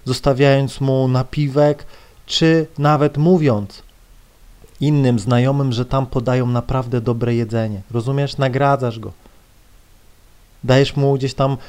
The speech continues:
pozytywne opinie i tak dalej i nie robisz gdzieś tam mu problemu, po prostu jesteś zadowolony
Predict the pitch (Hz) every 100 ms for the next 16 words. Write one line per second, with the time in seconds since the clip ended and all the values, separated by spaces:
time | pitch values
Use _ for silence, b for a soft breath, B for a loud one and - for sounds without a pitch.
0 | B - 139 131 131 143 131 139 135 127
1 | 147 143 147 143 139 139 135 135 143 147
2 | 160 - 139 139 143 147 - - - -
3 | _ - - _ _ _ _ _ _ _
4 | - - - - - - 127 143 147 139
5 | 143 127 139 - 143 135 135 123 135 127
6 | 131 139 143 131 135 135 - 147 143 -
7 | 135 143 135 131 139 143 156